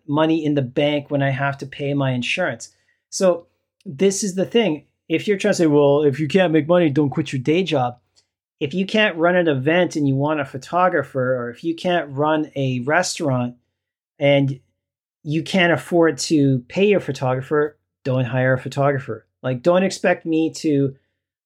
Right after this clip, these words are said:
work for free so that you can make a profit. That's the bottom line. So I know I'm kind of getting a little bit worked up, but I think that you can understand the situation that a lot of us photographers go through when we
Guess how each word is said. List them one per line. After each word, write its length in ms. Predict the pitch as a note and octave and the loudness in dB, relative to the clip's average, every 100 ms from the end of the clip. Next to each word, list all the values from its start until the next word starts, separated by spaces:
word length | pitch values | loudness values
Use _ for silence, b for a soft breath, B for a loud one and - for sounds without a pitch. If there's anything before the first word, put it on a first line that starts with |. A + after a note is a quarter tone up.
| - | -10
work 300 | D3 F3+ F#3 | 0 2 2
for 120 | E3 | -4
free 420 | C3+ - G#3+ E3 | -6 0 2 2
so 160 | C#3 E3 | 0 -2
that 80 | D3 | -2
you 240 | C#3 D#3 | 0 0
can 160 | D#3 D3 | 0 0
make 180 | D3 C3 | -2 -4
a 60 | |
profit. 540 | - D3+ C3+ B2 G#2+ _ _ | -6 -4 -2 -4 -12 _ _
That's 240 | C3+ A#2+ - | -10 -8 -10
the 60 | |
bottom 360 | B2 A#2+ A2 A2+ | -10 -10 -12 -12
line. 220 | B2 G#2+ _ _ b b | -12 -14 _ _ b b
So 340 | - G3+ F3+ - _ _ _ | -2 0 0 -4 _ _ _
I 120 | F#3 | 0
know 140 | G#3 B3+ | 4 4
I'm 200 | A#3+ G3 | 2 2
kind 160 | G#3 | 2
of 240 | G3+ D#3+ C3+ _ _ - | 2 2 -4 _ _ -6
getting 260 | D3 E3+ F3 | 0 2 2
a 40 | |
little 160 | E3+ E3+ | 2 2
bit 180 | E3 D3+ | 2 2
worked 320 | D3 D3+ D3 | 2 0 2
up, 220 | C3+ B2+ - | 0 0 -2
but 120 | D3 | 0
I 100 | D3 | 0
think 320 | D3 A3 G#3+ | 0 -2 0
that 400 | G3 F3 E3 - _ _ _ _ _ _ - | 2 2 2 -4 _ _ _ _ _ _ -12
you 240 | E3+ F#3+ | -2 -2
can 180 | F#3+ G3+ | 0 0
understand 600 | F#3+ G#3+ G#3 - F3+ F3 | 2 2 0 0 0 0
the 60 | D3 | -2
situation 640 | - C#3 D3+ D3 C#3 D3+ | -4 -2 0 2 0 0
that 100 | C#3 | 0
a 20 | |
lot 280 | B2+ B2+ C3+ | 0 2 2
of 100 | D3 | 2
us 140 | C#3 C3+ | 0 -2
photographers 760 | C#3+ C#3 C3+ C3 C3 C#3 B2 | -8 -6 -2 0 0 -2 -4
go 200 | A#2+ B2+ | -2 -2
through 360 | C3 C#3+ C3 B2 | -2 0 0 0
when 320 | B2+ B2+ B2 | -4 -4 -2
we 360 | B2 B2 A#2+ | -2 -2 -4